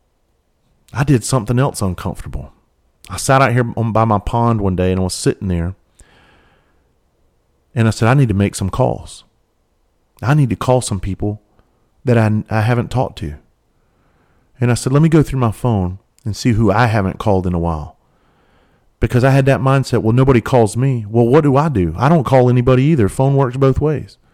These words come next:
And the first person I called was one of my old captains.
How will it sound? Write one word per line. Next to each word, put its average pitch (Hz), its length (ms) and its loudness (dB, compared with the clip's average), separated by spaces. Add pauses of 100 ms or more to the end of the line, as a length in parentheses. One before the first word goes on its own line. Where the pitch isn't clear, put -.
(2500)
And 95 80 -16
the - 20 -16
first 123 240 -6
person 120 300 0
I 117 80 -2
called 123 400 -2 (960)
was 104 160 -4
one 113 120 2
of 107 40 0
my 110 100 2
old 107 220 0
captains. 92 560 -8